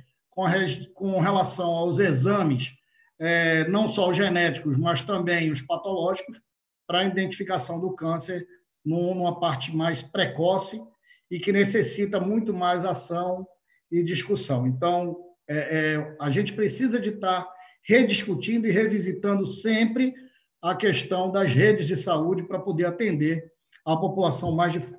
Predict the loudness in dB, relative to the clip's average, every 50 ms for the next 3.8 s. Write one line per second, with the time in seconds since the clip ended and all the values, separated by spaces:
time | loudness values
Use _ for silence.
0 | -20 _ -8 -8 -6 -2 -2 -2 -2 -2 -2 -2 -2 -2 -2 -2 0 0 -2 -2
1 | -2 -4 -2 0 0 0 0 -2 -4 -6 -8 -6 -8 -8 -8 -8 -10 -12 -14 -6
2 | -4 -4 -4 -4 -8 -14 -20 _ _ _ _ _ _ _ _ -20 -20 _ -20 -20
3 | -20 -20 _ _ _ 2 2 4 6 4 4 2 2 -2 -6